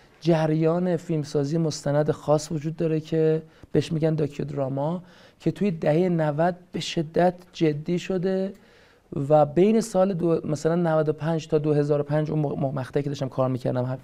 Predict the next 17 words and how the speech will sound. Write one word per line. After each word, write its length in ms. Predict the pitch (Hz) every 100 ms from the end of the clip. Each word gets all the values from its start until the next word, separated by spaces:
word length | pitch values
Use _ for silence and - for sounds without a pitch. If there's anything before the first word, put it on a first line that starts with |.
| -
ده 160 | 131 117
سال 180 | -
پیش 160 | - 147
تقریباً، 380 | - 156 156 196 - - - - - - - _ _
این، 340 | 202 226 233 233
اه، 260 | 160 151 147
تقریباً 480 | - 160 170 170 175
بالای 420 | 202 165 165 180
هفتاد 420 | 202 170 - 202 180
درصد 280 | 180 170
تولیدات، 680 | 185 160 160 147 170 185 175 175 - - - - -
اه، 480 | 151 143 143 139 135 135 131 135 175 143
مستند 440 | 147 - 151 160
تو 120 | 165
دنیا 320 | 151 151 143 156
رو 80 |
داره 380 | 160 147 151 151